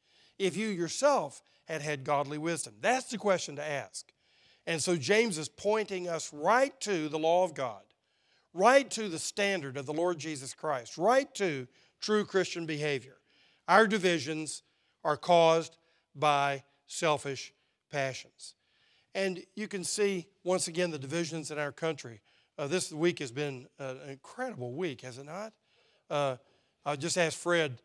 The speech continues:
Schaefer, I said, "How late did you stay up?" He said, "Oh, about one thirty. I couldn't take it anymore." I said, "Well, I stayed up to two thirty." I just, uh, I was just sitting there with my mouth wide open. I couldn't believe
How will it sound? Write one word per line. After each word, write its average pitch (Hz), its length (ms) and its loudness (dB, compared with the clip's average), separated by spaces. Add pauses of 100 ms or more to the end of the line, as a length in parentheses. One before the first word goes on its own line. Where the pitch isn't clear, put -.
(220)
Schaefer, 156 380 -2
I - 20 0
said, 139 180 -4
"How 175 140 2
late 175 180 2
did 135 140 -8
you 180 100 -6
stay 139 220 -4
up?" 120 100 -8
He 131 80 -10
said, 131 140 -6
"Oh, 135 40 -4
about 139 220 -2
one 143 220 -4
thirty. 135 260 -4
I 123 60 -8
couldn't 120 220 -10
take 147 220 -4
it 123 40 -12
anymore." 120 240 -10
I 127 40 -12
said, 127 160 -12
"Well, 135 120 -4
I 143 60 0
stayed 135 240 -6
up 113 100 -14
to - 60 -20
two 147 140 -8
thirty." 120 320 -12 (1600)
I 165 80 -6
just, 147 340 -2
uh, 139 220 -4 (100)
I 151 100 -2
was 156 80 -4
just 139 200 -8
sitting 151 140 -4
there 139 100 -6
with 131 100 -8
my 127 180 -12
mouth 156 360 -4
wide 127 180 -6
open. 127 220 -12
I 135 100 -10
couldn't 135 240 -12
believe 147 380 -6